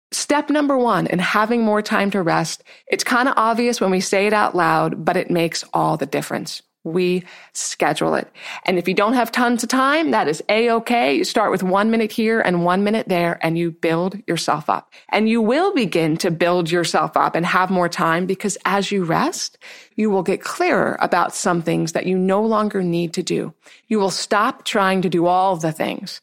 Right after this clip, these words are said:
and begin to be able to tell what actually makes sense for you to be doing right now. So number one thing, if you wanna have more time to rest,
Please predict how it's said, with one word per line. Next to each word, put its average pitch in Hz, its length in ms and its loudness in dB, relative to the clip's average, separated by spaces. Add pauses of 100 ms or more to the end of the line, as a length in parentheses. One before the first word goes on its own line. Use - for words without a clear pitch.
(180)
and 190 180 2
begin 196 540 0
to 180 100 -2
be 180 80 0
able 175 160 2
to 175 60 0
tell 170 420 0
what 185 100 0
actually 180 420 0
makes 165 260 -2
sense - 320 -4
for - 100 -10
you 160 160 -4
to - 80 -4
be 147 100 -2
doing 135 360 -4
right - 200 -4
now. - 280 -8 (340)
So 196 480 0
number 247 500 2
one 269 260 2
thing, 170 360 0
if - 160 -6
you 185 80 2
wanna 196 240 2
have 226 220 2
more 202 180 2
time 214 300 0
to 254 120 0
rest, 160 440 0